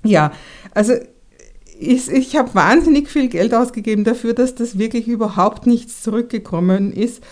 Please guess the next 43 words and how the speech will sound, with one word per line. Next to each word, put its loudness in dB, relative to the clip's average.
Der 0
Höhepunkt 2
war 0
dann, 0
da 0
hab -2
ich, -8
glaub -4
ich, 0
ungefähr -2
zweitausend -2
Euro 0
ausgegeben -2
für -2
so -4
ein -2
Citylight, 2
so -4
eine 0
Anzeige -2
für -2
uns, -2
die -4
war -2
dann -2
am 0
Bahnhof 0
bei -2
uns -2
in -2
Floridsdorf. -2
Und 0
ja, 2
auch -2
das -2
hat -2
eigentlich 0
überhaupt 2
nichts -2
gebracht. -6
Also -4
es -8
war 2